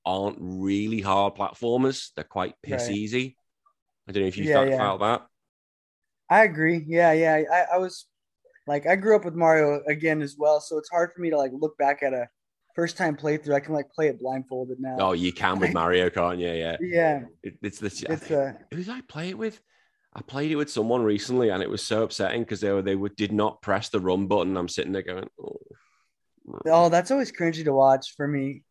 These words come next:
Speaker 2: I, like, s-, even in Donkey Kong too. Like, I'm,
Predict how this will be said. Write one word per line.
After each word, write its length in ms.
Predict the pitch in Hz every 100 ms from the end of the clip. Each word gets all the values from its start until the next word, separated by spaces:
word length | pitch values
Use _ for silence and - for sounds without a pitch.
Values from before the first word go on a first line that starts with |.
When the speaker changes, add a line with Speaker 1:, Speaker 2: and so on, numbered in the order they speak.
| -
Speaker 2:
I, 120 | 147
like, 200 | 151 151
s-, 200 | 147 - -
even 220 | 208 220
in 80 | 185
Donkey 280 | 151 156 156 156
Kong 240 | 139 131
too. 300 | 131 147 131 120
Like, 180 | 123 -
I'm, 240 | 139 143